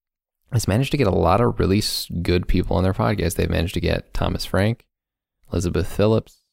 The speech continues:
Ali Abdaal, and this person only has, like, a thousand subs. And I'm like, "How the f-,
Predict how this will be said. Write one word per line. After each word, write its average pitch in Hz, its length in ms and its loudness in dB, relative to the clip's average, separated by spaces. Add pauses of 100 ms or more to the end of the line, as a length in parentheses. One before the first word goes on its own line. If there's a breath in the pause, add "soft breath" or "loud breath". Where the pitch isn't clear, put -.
(640)
Ali - 240 -2
Abdaal, 113 720 0
and 87 160 -2
this 85 120 0
person 104 260 0
only 87 120 2
has, 85 100 0
like, - 100 -4
a - 60 -4
thousand 80 360 -4
subs. - 320 -6
And - 80 -8
I'm 80 80 -4
like, 85 120 -6
"How 170 240 -6
the 160 120 -8
f-, - 160 -12